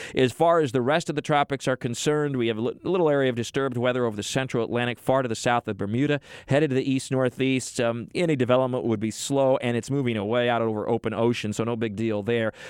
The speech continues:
Potentially of more concern is an area of disturbed weather near Jamaica that's been persistent over the northern Caribbean, uh, drifting to the west-northwest. There may be some long-term potential here as we head toward the weekend and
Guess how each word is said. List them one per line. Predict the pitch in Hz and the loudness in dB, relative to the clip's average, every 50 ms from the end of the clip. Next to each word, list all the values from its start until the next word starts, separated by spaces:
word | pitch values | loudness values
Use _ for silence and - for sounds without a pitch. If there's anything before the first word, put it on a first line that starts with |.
| - - - | -12 -6 -4
Potentially | - - 254 285 294 - 196 151 | 0 4 4 2 4 2 2 2
of | 135 113 120 | 2 4 4
more | 135 151 175 180 | 6 6 6 4
concern | - 135 113 110 - - 123 107 101 104 | 2 0 -4 -2 0 0 0 0 0 0
is | 113 113 107 101 | -2 -2 -2 -2
an | 117 113 | -2 -2
area | 120 135 143 139 127 | -2 0 0 0 0
of | 107 | -2
disturbed | 107 110 - - 139 131 120 | -2 -4 -4 -2 -2 -2 0
weather | 117 117 123 120 120 | 0 0 2 2 2
near | 113 113 | 0 0
Jamaica | 104 101 110 101 117 127 143 - 120 104 | -2 -2 -2 0 0 0 -2 -2 -2 -2
that's | 104 101 - - | -4 -4 -6 -4
been | - 117 113 107 | -4 -4 -4 -4
persistent | - 113 107 - - - 156 147 - - 127 123 | -4 -6 -6 -4 -2 -4 -4 -2 -2 -2 -2 0
over | 117 110 110 | 0 0 0
the | 104 | -2
northern | 104 117 127 135 131 123 113 110 104 | -2 0 0 0 -2 -2 -4 -4 -4
Caribbean, | - 127 127 117 110 101 135 143 143 143 143 131 - - - - - - - | -2 -2 0 0 0 -2 -2 0 0 0 -2 -2 -4 -8 -14 -18 -16 -10 -6
uh, | - 110 107 - 127 | -4 -4 -4 -4 -4
drifting | 110 101 120 139 165 160 - 147 147 | 0 4 6 6 6 6 4 0 0
to | 139 131 | 0 2
the | 123 120 | 0 2
west-northwest. | 123 131 127 - - 131 123 120 113 - 117 127 123 123 120 - - | 2 2 0 0 -2 -2 0 -2 -2 0 0 2 2 2 0 -4 -6
There | - 175 233 311 | -4 -2 -2 -2
may | 320 262 214 214 202 | 0 0 0 0 0
be | 151 160 165 | 0 -2 -2
some | 160 - - 131 113 | -2 -2 -2 0 0
long-term | 117 120 127 135 131 123 - - 135 131 | 0 0 0 0 -2 -4 -4 -4 -2 -2
potential | 123 - - - - 123 123 - - 117 107 | -2 -6 -6 -2 -2 -2 -2 -2 -2 -2 -2
here | 98 101 101 98 95 | -2 -2 -2 -2 -2
as | 101 98 | -2 -4
we | 110 104 | -4 -2
head | 104 120 120 113 | -2 -2 -4 -4
toward | - 135 120 107 | -4 -4 -4 -4
the | 98 | -4
weekend | 98 104 123 123 - - 120 117 110 | -4 -2 -4 -4 -2 -2 -4 -2 -2
and | 104 95 | -4 -4